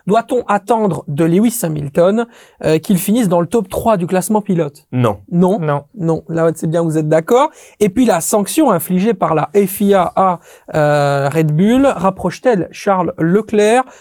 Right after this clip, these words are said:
Speaker 1: du titre cette saison ?
Speaker 2: Non.
Speaker 3: Non.
Speaker 1: Ok, donc déjà, ça veut dire qu'on a un premier débat. Et ce qui est sympa, c'est que pour aborder ce premier débat, justement, concernant,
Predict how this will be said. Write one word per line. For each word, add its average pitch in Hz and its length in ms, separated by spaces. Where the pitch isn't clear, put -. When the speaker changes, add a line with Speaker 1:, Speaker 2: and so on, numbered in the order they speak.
Speaker 1:
du 185 140
titre 220 320
cette 247 240
saison ? 196 400
Speaker 2:
Non. 120 320
Speaker 3:
Non. 147 220
Speaker 1:
Ok, 143 260
donc 151 180
déjà, 165 260
ça - 120
veut 175 60
dire 214 140
qu'on 190 140
a 196 120
un 240 140
premier 214 300
débat. 180 300
Et 208 100
ce - 100
qui 403 100
est 381 80
sympa, 160 480
c'est 233 200
que 247 260
pour 330 220
aborder 220 420
ce - 80
premier 185 300
débat, 160 400
justement, 185 560
concernant, 160 640